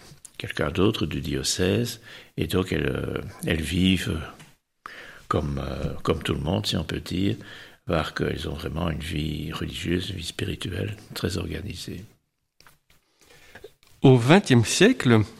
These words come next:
Speaker 2: sont nées des communautés nouvelles. Bon, alors, chaque siècle a de nouvelles communautés, mais ce qu'on appelle des communautés nouvelles, quelles sont leurs particularités à ces communautés-là ? Pour autant qu'on puisse en trouver qui les regroupent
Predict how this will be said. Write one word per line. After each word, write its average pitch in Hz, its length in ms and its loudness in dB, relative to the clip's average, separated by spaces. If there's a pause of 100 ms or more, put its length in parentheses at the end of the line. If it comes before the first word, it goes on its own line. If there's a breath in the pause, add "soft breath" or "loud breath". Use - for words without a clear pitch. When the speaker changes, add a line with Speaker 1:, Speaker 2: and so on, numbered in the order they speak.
(220)
Speaker 2:
sont 135 240 8
nées 156 140 12
des 120 120 6
communautés 147 800 6
nouvelles. 135 520 10 (140)
Bon, - 120 2
alors, - 200 -2
chaque - 220 2
siècle - 340 6
a 120 100 4
de 113 140 4
nouvelles 123 300 10
communautés, 139 440 10
mais 127 140 12 (260 loud breath)
ce - 120 -8
qu'on 127 80 8
appelle 135 200 6
des 120 120 6
communautés 160 400 10
nouvelles, 175 300 10 (380 loud breath)
quelles 170 140 10
sont 196 320 10
leurs 160 160 8
particularités 127 1000 6
à 120 80 0
ces - 160 2
communautés-là ? 101 720 6 (1080)
Pour 110 140 12
autant 120 180 10
qu'on 117 160 8
puisse - 160 10
en 110 80 10
trouver 123 440 8
qui 131 140 4
les 113 80 10
regroupent 110 500 6